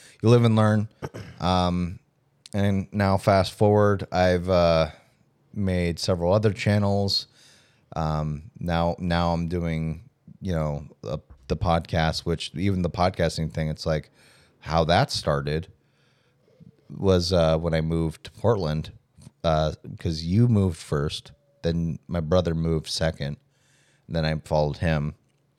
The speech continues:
And the first ever podcast we did, in fact, I don't even know what caused me to wanna do it.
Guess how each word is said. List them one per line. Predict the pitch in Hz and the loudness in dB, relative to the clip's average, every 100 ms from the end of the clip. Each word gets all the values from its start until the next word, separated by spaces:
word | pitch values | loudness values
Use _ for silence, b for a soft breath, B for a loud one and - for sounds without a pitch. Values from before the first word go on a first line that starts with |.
| B B B B B | B B B B B
And | 85 82 80 | -4 -2 -2
the | |
first | - 98 95 - | 0 2 2 2
ever | 95 95 | 0 0
podcast | 90 87 82 82 87 78 78 - | -2 0 0 2 0 0 -2 -10
we | - 76 | -8 -6
did, | 76 104 92 | -2 0 0
in | 80 | 0
fact, | 92 90 | -2 -2
I | 185 | -2
don't | 220 | 0
even | 185 | 0
know | 113 | 2
what | 104 92 - | 2 0 -2
caused | - 82 78 | -2 -2 -2
me | 85 | -4
to | 80 | -4
wanna | 78 76 69 | -4 -6 -8
do | 67 80 71 67 | -10 -8 -8 -8
it. | 64 | -10